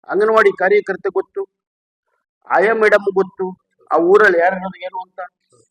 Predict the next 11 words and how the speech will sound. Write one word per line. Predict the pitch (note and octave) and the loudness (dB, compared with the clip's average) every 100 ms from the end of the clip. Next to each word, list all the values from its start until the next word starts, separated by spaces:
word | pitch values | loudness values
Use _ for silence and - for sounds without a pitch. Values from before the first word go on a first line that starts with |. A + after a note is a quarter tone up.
| _ _ _ | _ _ _
ಸೋಷಿಯಲ್ | F3 G3 G#3+ G3+ | -2 -2 0 -4
ವೆಲ್ಫೇರ್ | F#3+ G#3 | 0 -2
ಡಿಪಾರ್ಟ್ಮೆಂಟ್ | E3 - G3+ G3+ G3+ F#3 | -2 0 0 2 -2 -2
ನಲ್ಲಿ | F#3+ D#3 | -4 -4
ಎಲ್ಲರನ್ನೂ | - D#3 G#3 A3 | -8 -2 -2 -2
ಬಳಸ್ಕೊಂಡಿಲ್ಲ. | G#3 G3 - F#3 F#3 C4 F3 _ _ _ _ _ _ _ _ - | -2 -2 -2 -6 -4 -10 -14 _ _ _ _ _ _ _ _ -10
ಗ್ರಾಮೀಣಾಭಿವೃದ್ಧಿ | B2+ D#3+ G#3+ A#3 G#3+ G3 F#3 F#3 | 0 2 2 0 0 -2 -2 2
ಇಲಾಖೆ | F#3 F#3 - - _ _ _ _ _ _ - | 2 0 -6 -20 _ _ _ _ _ _ -8
ಸೆಕ್ರೆಟರಿಗಳಿದ್ದಾರೆ, | D#3 D#3+ E3 D#3+ F3+ C3 C3 C3+ C3+ _ _ _ A#2 A#2 | -6 -4 -4 -2 -4 -4 -6 -6 -8 _ _ _ _ -6
ಬಿಲ್ | D3+ - | -6 -4
ಕಲೆಕ್ಟರ್ಗಳಿದ್ದಾರೆ, | C#3+ C#3 - E3 D3+ C3 C#3+ | -4 -4 -6 -6 -4 -4 -6